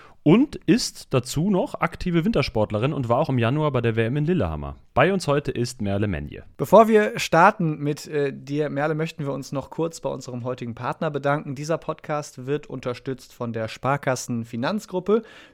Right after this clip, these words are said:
Speaker 2: Überall in Deutschland stehen die Sparkassen an der Seite der Menschen und ermöglichen ihnen die wirtschaftliche und soziale Teilhabe.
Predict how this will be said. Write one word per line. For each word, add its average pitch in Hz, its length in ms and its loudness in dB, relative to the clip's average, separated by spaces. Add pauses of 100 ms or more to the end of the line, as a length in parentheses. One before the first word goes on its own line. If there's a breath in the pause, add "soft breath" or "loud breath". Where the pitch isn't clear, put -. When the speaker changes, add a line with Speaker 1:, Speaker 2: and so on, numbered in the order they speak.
Speaker 2:
Überall 160 480 4
in 151 120 -4
Deutschland 135 560 -2
stehen 170 360 -2
die 127 100 -4
Sparkassen 123 680 -4
an 135 120 0
der 123 140 0
Seite 160 240 0
der 147 120 2
Menschen 165 440 -4
und 165 240 -6
ermöglichen 131 580 -6
ihnen 117 300 -2
die 107 180 -6
wirtschaftliche 123 720 -2
und 110 320 -4
soziale 113 540 -8
Teilhabe. - 520 -6